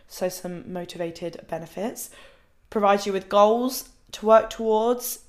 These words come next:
because you can be inspired to hit a goal, but if you're not motivated, you're kind of, like, the dreamer and not the doer. Helps you change old habits, helps you cope and overcome challenges and opportunities, and you're more likely to learn new things. So,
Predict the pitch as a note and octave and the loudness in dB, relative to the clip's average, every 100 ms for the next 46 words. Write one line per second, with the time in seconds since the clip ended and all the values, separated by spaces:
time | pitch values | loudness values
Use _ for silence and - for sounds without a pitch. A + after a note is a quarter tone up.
0 | _ _ _ _ _ _ A3 A3 G#3+ G3 | _ _ _ _ _ _ -6 -4 -4 -6
1 | - G3+ G#3 G#3 G3+ G3 - F#3 - - | -8 -8 -6 -6 -4 -4 -6 -10 -12 -6
2 | F3 G#3+ F#3+ F3 E3+ E3+ - E3 D3 D#3 | -4 -2 -2 -4 -14 -14 -14 -10 -10 -8
3 | - F3 E3 - D#3+ E3 E3 - D3 - | -10 -8 -10 -8 -8 -8 -8 -8 -10 -8
4 | D3+ D#3 - D#3 D#3 D#3+ D#3 - - E3 | -10 -10 -10 -10 -10 -6 -6 -6 -12 -14
5 | - E3 E3 D3+ - E3 D#3+ - E3 E3 | -8 -8 -6 -6 -8 -8 -10 -10 -10 -6
6 | D3 C#3+ E3+ A#3 - - - G#3 G3+ - | -4 2 2 2 -4 -20 -2 -2 -2 -6
7 | G3 F3+ - F3+ E3+ E3 - E3+ - B3 | -4 -4 -4 -6 -6 -6 -6 -6 -4 -6
8 | A#3+ A#3+ A#3 - F#3 - G#3 G3+ F#3 E3+ | -2 -4 -6 -8 -8 -8 -14 -10 -6 -6
9 | - - E3+ E3 - E3 D#3+ - G3+ G#3+ | -6 -8 -8 -10 -12 -10 -10 -10 -8 -6
10 | G#3+ G#3+ - - - G3+ G3 - F#3+ F#3+ | -4 -6 -8 -16 -12 -10 -10 -10 -10 -10
11 | - - _ F#3+ G3 G3+ G#3+ C4 C4+ G#3+ | -16 -20 _ -8 -6 -4 0 2 4 0
12 | G#3 F#3+ F#3 - F3+ F3 E3 E3 - E3+ | 0 -10 -12 -8 -4 -2 -2 -4 -10 -12
13 | E3 - F3+ - - - - - - - | -12 -10 -10 -10 -14 -16 -18 -20 -18 -10
14 | - G#3+ - | 2 4 4